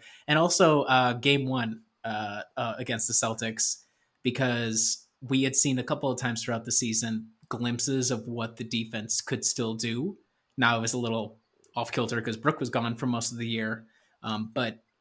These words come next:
he, you know, we come back, we, this, everybody's talking about the Celtics, like, "Oh, they're the next big thing. They're gonna sweep the Bucks. They're, what are the Bucks gonna do?" And they went out there and they pantsed them, and that was really good. And then, uh, also, you know, same thing, game five, like, go in there,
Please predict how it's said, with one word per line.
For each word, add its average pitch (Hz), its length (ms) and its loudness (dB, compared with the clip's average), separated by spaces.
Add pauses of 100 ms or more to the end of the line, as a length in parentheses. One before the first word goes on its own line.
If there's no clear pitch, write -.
(120)
he, 127 480 -4
you 131 100 -4
know, 113 100 -4
we 120 120 -4
come 123 220 0
back, 120 560 0
we, 123 220 -8 (260)
this, 110 220 0
everybody's 127 460 2
talking 123 260 2
about 113 140 -6
the 117 60 -6
Celtics, 113 480 -2
like, 113 160 -2
"Oh, 131 180 2
they're 127 160 2
the 123 80 -2
next 117 240 -2
big 104 220 -10
thing. 160 520 4
They're 117 120 -2
gonna 107 180 -6
sweep 143 340 0
the 147 60 -6
Bucks. 131 480 2
They're, 104 280 -4
what 110 180 -10
are 104 40 -10
the 110 80 -10
Bucks 110 280 -6
gonna 104 200 -8
do?" 143 440 -4 (400)
And 120 120 -2
they 123 80 2
went 127 200 2
out 117 180 0
there 120 140 -2
and 110 120 -2
they 104 120 -4
pantsed 107 400 -6
them, 104 280 -12
and 120 120 -8
that 113 80 -4
was 113 120 -8
really 110 160 -6
good. 113 160 -4
And 123 140 0
then, 120 280 -2
uh, 110 360 -4 (460)
also, 117 240 -4
you 127 80 -4
know, 107 260 -8
same 113 240 2
thing, 113 220 0
game 110 180 -4
five, 104 480 -6
like, 117 220 -8
go 127 160 0
in 123 160 0
there, 117 400 -2